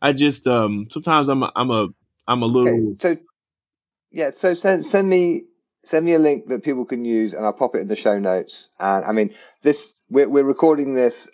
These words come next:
Speaker 2: uh, at the beginning of October. It's probably gonna go out in the middle of December. So
Speaker 1: Okay.
Speaker 2: we're quite some, some way ahead. Um, so, you know, you'll know well in advance when the, when the show is going out. So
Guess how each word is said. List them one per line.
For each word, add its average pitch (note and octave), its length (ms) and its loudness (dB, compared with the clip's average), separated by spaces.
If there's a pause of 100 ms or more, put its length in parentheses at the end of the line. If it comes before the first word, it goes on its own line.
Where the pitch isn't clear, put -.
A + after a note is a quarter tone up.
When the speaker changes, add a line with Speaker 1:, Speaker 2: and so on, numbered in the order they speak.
(100)
Speaker 2:
uh, G#2 280 0
at G#2+ 40 -8
the G#2 60 -12
beginning A2+ 460 0
of G2 120 -2 (220)
October. F2+ 680 0
It's - 120 -10
probably A2+ 200 -2
gonna G#2 200 0
go F#2 200 0
out F#2+ 360 2
in F#2+ 120 -8
the F#2+ 60 -6
middle F#2+ 340 -6
of E2+ 180 -8
December. E2+ 720 -4 (280)
So G#2 140 -2
Speaker 1:
Okay. F2+ 80 0
Speaker 2:
we're F#2 120 2
quite - 360 -2 (140)
some, G#2+ 320 -4
some G2+ 260 -4
way F#2+ 160 -2
ahead. F2 380 -4 (500)
Um, F#2+ 360 -2
so, G#2 420 0 (760)
you B2+ 80 -8
know, A2+ 80 0
you'll B2 220 2
know C#3+ 180 4
well C3 220 2
in A#2+ 100 -4
advance A2 500 -2
when G2 260 -6
the, F#2+ 320 -6 (540)
when G2+ 160 -6
the G2 60 -4
show G2+ 200 0
is F#2+ 80 0
going G2 240 0
out. C#3+ 300 0
So G#2 520 0